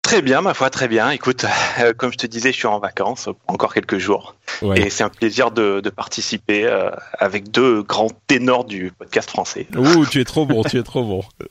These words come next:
Speaker 2: Bon, bah, je suis heureux, heureux de te recevoir aussi. Ça fait longtemps qu'on essaye de te recevoir dans, euh, dans Positron, et enfin, ça se fait. Donc, euh, je suis très heureux et j'ai hâte de découvrir, euh, les produits que tu vas nous, les produits culturels que tu vas nous recommander, toi aussi.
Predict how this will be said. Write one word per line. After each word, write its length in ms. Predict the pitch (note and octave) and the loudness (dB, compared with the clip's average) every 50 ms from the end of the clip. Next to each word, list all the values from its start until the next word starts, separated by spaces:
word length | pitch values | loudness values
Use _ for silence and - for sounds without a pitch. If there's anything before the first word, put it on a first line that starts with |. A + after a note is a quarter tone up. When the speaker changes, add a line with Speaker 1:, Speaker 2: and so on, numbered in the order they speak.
| - A#3 C#4 C#4+ C#4+ C4 A#3+ G3+ | -8 -6 -6 -6 -6 -6 -6 0
Speaker 2:
Bon, 160 | - C3+ C3+ | 4 4 6
bah, 100 | C3 C#3 C#3 | 6 6 4
je 60 | - | 4
suis 160 | - E3 D#3+ | 4 4 4
heureux, 340 | D#3 D#3+ D3 E3+ F3+ F3+ - - | 4 4 4 4 2 2 2 2
heureux 280 | F3 D#3+ D#3 D#3+ F3 | 2 2 4 4 2
de 120 | E3 E3 D3+ | 2 2 0
te 140 | - - D3 | 2 0 -2
recevoir 500 | - - - D3 C#3 C3+ D#3 D3+ C#3 C3+ | 0 2 0 0 2 4 2 2 4 2
aussi. 340 | B2+ - - - G3 A3+ | 0 0 0 -2 -2 -2
Ça 160 | G3 - C#3 - | 2 0 0 0
fait 320 | - - C#3+ C3+ C3 B2+ | 2 0 2 4 4 4
longtemps 360 | C3+ D#3+ F#3+ F#3 - G#3 G3+ | 2 2 0 2 2 0 0
qu'on 180 | - - D#3 C#3+ | 0 -2 0 0
essaye 340 | C3+ C3 - - D3+ D3 C3+ | 0 0 0 0 0 0 0
de 120 | B2 A#2 | 0 -2
te 120 | - - | 0 -2
recevoir 500 | B2 A2 - - A#2+ A2+ A#2 B2+ B2 A#2 | -4 -4 -2 -2 -2 0 2 0 0 0
dans, 340 | A2 G#2+ G2+ G2 G2 F#2+ F#2+ | 0 0 0 2 2 2 0
euh, 80 | F#2 F#2 | 0 0
dans 300 | F#2 F#2+ G2 A2 A2 G#2+ | -2 -4 -2 0 0 0
Positron, 520 | - A2+ G#2+ G2+ A2 G2+ - - D3+ F#3+ F#3+ - - - - | 2 0 -2 -2 -4 -6 -4 -2 -2 -2 -2 -6 -12 -10 -2
et 140 | - G2+ - - | -2 -2 0 0
enfin, 420 | C#3+ D3+ - - - C3+ C3 C#3 | 0 0 0 0 -2 0 0 0
ça 180 | - - A2 G2 | -2 -2 -4 -2
se 180 | - - F#2+ | -2 -4 -4
fait. 260 | - - - F#2 G#2+ - _ - - - - _ - | -4 -4 -4 -4 -4 -6 _ -20 -20 -20 -20 _ -4
Donc, 380 | F#2+ F#2 E2+ E2 - - - F#2+ | -2 -2 -2 -2 -6 -6 -4 -2
euh, 200 | F#2 F2 E2+ E2+ | -2 0 -2 -2
je 120 | E2+ E2+ | -4 -6
suis 100 | - - | -8 -10
très 280 | - - - F#3 C#3+ A#2 | -8 -2 -2 -2 0 0
heureux 280 | G2 F#2 A2+ D3+ D#3 - - | 0 0 0 0 0 -2 -2
et 160 | A2 G#2 G2+ | 0 0 0
j'ai 180 | F#2 G2+ A2+ - - | 0 0 -2 -2 0
hâte 300 | F3 G3+ G#3+ - - - | -2 -2 -2 -2 -4 -4
de 120 | G#2+ G#2 G2+ | -2 -2 2
découvrir, 840 | G#2 D#3 E3+ - - C#3 C3+ B2+ C3+ C#3+ F3 F3+ F3 D#3+ C3 G#2+ | 2 2 0 0 -2 -4 -2 -2 0 0 0 2 2 0 0 2
euh, 320 | A2 A2+ A2 G#2+ G#2+ G#2+ G#2+ | 0 0 2 2 2 0 0
les 200 | A2+ A2 A2+ G#2 | 0 0 0 0
produits 340 | - - A#2+ A#2 B2 E3 - | 0 -2 -4 -4 -4 -6 -8
que 40 | |
tu 120 | - - G#2+ | -6 -4 -2
vas 120 | G#2+ G#2+ | 0 0
nous, 240 | G#2 G#2 G2+ F#2+ F#2 | 0 0 -2 -2 0
les 140 | G2 G2+ F#2+ | -2 -2 -2
produits 300 | - - D3 C#3 D#3 C#3+ | -2 -2 -2 -2 -4 -6
culturels 480 | - A#2+ G#2 - - A2+ B2 D3 D3+ | -4 -6 -6 -4 -2 -2 -2 -2 -2
que 100 | B2+ G#2 | -4 -8
tu 140 | F2+ - G#2 | -8 -6 -6
vas 100 | A2+ B2 | -4 -4
nous 80 | G#2+ F2 | -4 -4
recommander, 500 | - - - G2 E2+ E2 D#2+ D#2 F#2+ G#2+ | -6 -6 -6 -6 -6 -6 -6 -8 -8 -8
toi 180 | - - D#2 | -8 -8 -8
aussi. 440 | E2 D#2+ - - - - - - _ | -8 -10 -10 -14 -20 -20 -20 -20 _